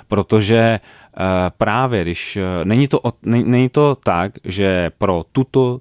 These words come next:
cílovou skupinu, věkovou skupinu dětí by nebylo nic, co by bylo, eh, žánrově stejné,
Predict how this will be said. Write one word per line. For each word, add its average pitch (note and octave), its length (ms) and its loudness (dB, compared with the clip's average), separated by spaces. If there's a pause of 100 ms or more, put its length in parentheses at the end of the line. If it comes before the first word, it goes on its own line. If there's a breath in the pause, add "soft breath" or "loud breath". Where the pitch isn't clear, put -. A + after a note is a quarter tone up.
(100)
cílovou A2+ 440 0
skupinu, A2 680 0
věkovou A#2 440 2
skupinu A2+ 500 0
dětí G2 420 0
by G2+ 160 2
nebylo A2 680 2 (260 soft breath)
nic, G#2+ 580 0 (380)
co G#2 140 -4
by G2+ 120 0
bylo, F#2+ 340 0 (340)
eh, D#2+ 220 -6
žánrově A2 760 0
stejné, D#2+ 760 -4